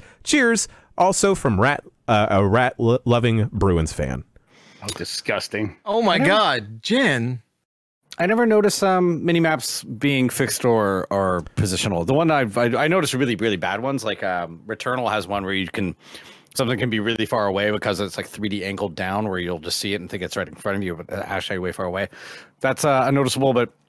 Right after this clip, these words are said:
Speaker 4: in terms of rotating versus fixed, I, I never really have too many problems
Speaker 2: Yeah,
Speaker 4: with
Speaker 2: and I'll
Speaker 4: myself.
Speaker 2: say, I, I haven't noticed that one way or another, one way or another, like, from certain games from certain regions. I will say that this whole concept of, like, spatiality is definitely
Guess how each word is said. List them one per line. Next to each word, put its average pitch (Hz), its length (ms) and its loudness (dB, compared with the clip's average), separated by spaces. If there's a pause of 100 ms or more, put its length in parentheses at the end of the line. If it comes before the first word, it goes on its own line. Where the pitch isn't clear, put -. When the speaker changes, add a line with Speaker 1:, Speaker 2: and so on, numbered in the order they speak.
Speaker 4:
in 139 80 0
terms 147 280 0
of 135 180 2
rotating 131 480 2
versus 107 360 0
fixed, 101 280 -2
I, 90 180 -2
I 95 40 0
never 90 200 0
really 82 160 -2
have 87 300 -6
too 98 100 -6
many 82 100 -6
problems - 180 0
Speaker 2:
Yeah, - 80 0
Speaker 4:
with - 80 -2
Speaker 2:
and 262 100 2
I'll 302 60 2
Speaker 4:
myself. - 320 -2
Speaker 2:
say, - 60 -8 (220)
I, 226 300 0
I 196 60 2
haven't 233 280 2
noticed 185 300 2
that 170 180 2
one 151 240 4
way 147 80 4
or 147 60 4
another, 135 480 2 (100)
one 139 240 2
way 135 120 2
or 131 40 2
another, 127 260 2
like, 120 140 -2
from 117 320 0
certain - 320 -2
games 117 220 0
from 123 100 -4
certain 117 240 0
regions. 117 380 0
I 127 100 2
will 175 220 2
say 170 240 0
that 113 160 -2
this 123 180 -2
whole 135 300 0
concept 131 500 -2
of, 113 80 0
like, 107 120 0
spatiality 127 840 0
is 101 180 -4
definitely 123 520 -2